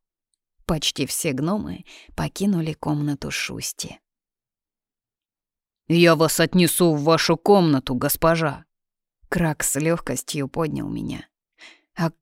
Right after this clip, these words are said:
как же Шусти?» Не протестуя, вяло поинтересовалась у Робби. «Утром будет здоровее всех», заверил меня тот,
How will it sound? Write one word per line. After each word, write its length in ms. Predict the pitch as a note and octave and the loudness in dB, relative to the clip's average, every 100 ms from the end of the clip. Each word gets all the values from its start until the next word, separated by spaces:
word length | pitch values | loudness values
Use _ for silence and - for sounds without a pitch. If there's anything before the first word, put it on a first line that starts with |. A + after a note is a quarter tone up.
| - | -2
как 220 | G3 F3+ | -2 0
же 180 | F3+ F#3 | -2 -2
Шусти?» 720 | - A#3 F3 - - D3+ - _ - _ _ | -2 -2 -2 -4 -4 -10 -14 _ -20 _ _
Не 180 | A3+ G3 | 4 4
протестуя, 960 | - E3 D3+ - - G3 G3+ D#3 - | 0 -2 -2 -4 -4 -2 -2 -4 -8
вяло 480 | - D#3+ G#3 F#3 D3 | -6 -2 0 -2 -4
поинтересовалась 1080 | - D#3+ D#3+ D#3+ D3+ - E3 F3+ F3 E3 F#3 | 0 0 0 -2 -4 -2 -2 -2 -4 -4 -4
у 80 | E3+ | -4
Робби. 460 | D3+ C3 - - _ _ _ _ _ _ _ _ _ _ _ _ | -6 -8 -14 -18 _ _ _ _ _ _ _ _ _ _ _ _
«Утром 580 | B3+ A3 G3 E3+ F#3 F#3 | 4 4 4 2 2 4
будет 320 | G#3+ G3 G3 | 2 2 2
здоровее 680 | G3+ F#3+ G3+ G#3 A#3 A3 A3 | 2 2 2 4 2 2 0
всех», 580 | - - F3+ D#3+ - _ _ _ - - - | -2 -2 -4 -6 -16 _ _ _ -20 -14 -6
заверил 520 | D3+ E3 B3 A#3 C#3 | 0 2 2 -2 -6
меня 280 | D3 D#3 D#3 | -4 -4 -4
тот, 300 | C4 B3+ | -8 -8